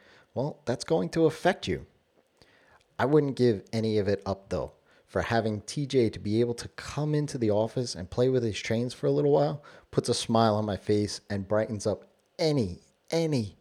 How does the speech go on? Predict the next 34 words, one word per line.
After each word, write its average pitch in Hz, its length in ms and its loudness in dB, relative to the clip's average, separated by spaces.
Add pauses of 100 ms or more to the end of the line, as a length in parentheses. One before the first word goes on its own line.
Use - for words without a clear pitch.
(160)
terrible 104 400 0
thing 90 240 -4
that's 85 160 -8
going 82 260 -8
on 82 220 -8
in 82 80 -12
the 80 40 -12
work. 82 380 -6 (1400)
Being 160 280 2
around 120 460 2
to - 120 -6
watch 98 340 -2
my 117 80 0
kids 107 340 -4
grow, 101 520 0 (100)
smile, 101 680 -2 (120)
laugh, 101 440 0 (120)
cry, 104 520 -2 (120)
pee, 113 420 -6 (140)
poop - 420 -2 (240)
was 107 220 0
my 104 120 2
goal, 90 400 -2 (320)
and 104 140 0
it - 300 -4 (100)
is 117 400 0
my 95 260 -2
happy 90 380 -6
place. - 480 -12 (460)
I - 60 -6
can't 165 280 -4
imagine 113 600 0
my 120 160 0
life 95 420 0